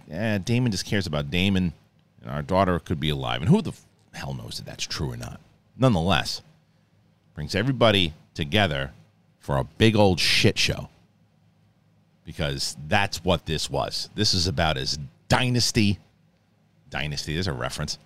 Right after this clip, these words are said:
soap opera as you can get, but in the best way possible. Holy. So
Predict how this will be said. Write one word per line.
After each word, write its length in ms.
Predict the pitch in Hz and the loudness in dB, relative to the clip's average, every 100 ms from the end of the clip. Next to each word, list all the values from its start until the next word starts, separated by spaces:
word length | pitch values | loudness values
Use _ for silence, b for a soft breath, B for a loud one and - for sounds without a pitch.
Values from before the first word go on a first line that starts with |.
| _ - | _ -6
soap 340 | - 123 123 | 2 4 4
opera 260 | 113 107 95 | 2 4 2
as 100 | 80 | 0
you 60 | |
can 220 | - 67 | -6 -10
get, 320 | 67 110 87 - _ | 2 2 2 -4 _
but 140 | - 82 | -10 -8
in 80 | 71 | -8
the 100 | - _ | -12 _
best 240 | 104 - | -2 -2
way 140 | 113 73 | -2 -6
possible. 520 | 71 - - - - _ _ _ _ _ _ _ | -6 -6 -6 -8 -14 _ _ _ _ _ _ _
Holy. 420 | - 165 104 60 - _ _ _ _ _ _ _ B B B B B B B B | 4 6 4 -2 -14 _ _ _ _ _ _ _ B B B B B B B B
So 140 | - | -18